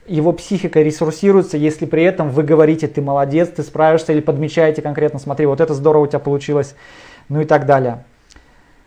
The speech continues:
А, могу ли я отказать в приготовлении еды или уборке, когда не хочу? Ведь я не должна. Наталья, звучит, как будто вы хотите от меня разрешения, но я, а, <laughs> будучи, там, психологом, скажу вам так.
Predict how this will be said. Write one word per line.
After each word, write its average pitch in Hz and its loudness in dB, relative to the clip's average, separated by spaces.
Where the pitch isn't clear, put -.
А, 156 6
могу 156 2
ли 208 4
я 180 8
отказать 170 4
в - -12
приготовлении 156 0
еды 143 -2
или 170 0
уборке, 151 0
когда 147 0
не 147 0
хочу? 160 -2
Ведь 139 -4
я 139 2
не 160 -4
должна. 151 0
Наталья, 151 2
звучит, 160 -4
как 143 -4
будто 175 -2
вы 156 0
хотите 165 -4
от 151 -8
меня 160 -2
разрешения, 139 -4
но 156 -2
я, 185 2
а, 143 2
<laughs> 123 -6
будучи, 151 -2
там, 120 -16
психологом, 170 0
скажу 156 -2
вам 160 0
так. 127 0